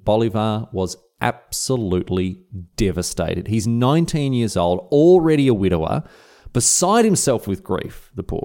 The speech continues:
bastard, and he swore never to remarry. And I tell you what, that is a promise he kept for the rest of his life.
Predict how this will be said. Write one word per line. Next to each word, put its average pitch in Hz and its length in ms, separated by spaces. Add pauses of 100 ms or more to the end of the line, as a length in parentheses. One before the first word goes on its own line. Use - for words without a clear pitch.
(120)
bastard, - 380
and 98 120
he 107 60
swore 135 560 (320)
never 123 560 (380)
to - 120
remarry. 90 640
And 95 140
I - 20
tell 143 160
you 151 80
what, - 420
that 107 140
is 139 80
a 101 80
promise 113 540 (320)
he 123 120
kept - 600
for - 100
the 78 80
rest 87 220
of 92 40
his 92 160
life. 82 400